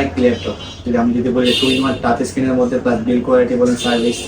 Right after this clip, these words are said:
সার্ভিসের কথা বলেন, পারফরম্যান্সের কথা বলেন, এই, এই দিক দিয়ে কিন্তু Lenovo ThinkPad সিরিজের এক্স ওয়ান Yoga-টা একদম রিজনেবল প্রাইসে আমরা দিচ্ছি, মার্কেট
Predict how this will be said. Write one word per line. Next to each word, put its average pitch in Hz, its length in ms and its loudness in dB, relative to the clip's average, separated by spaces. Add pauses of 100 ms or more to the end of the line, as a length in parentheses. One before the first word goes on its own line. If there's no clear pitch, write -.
(420)
সার্ভিসের 123 420 -2
কথা 123 220 0
বলেন, 123 220 4
পারফরম্যান্সের 123 520 -2
কথা 123 200 -2
বলেন, 143 160 0 (720)
এই, 139 40 4 (180)
এই 143 100 6
দিক 139 180 6
দিয়ে 147 160 6
কিন্তু 139 200 0
Lenovo 139 280 2
ThinkPad 135 320 0
সিরিজের 139 300 4
এক্স 120 180 -2
ওয়ান 131 200 0
Yoga-টা 131 320 -2
একদম 139 240 -2 (140)
রিজনেবল 143 460 4
প্রাইসে 135 300 0
আমরা 127 180 2
দিচ্ছি, 147 240 -2 (760)
মার্কেট 247 260 0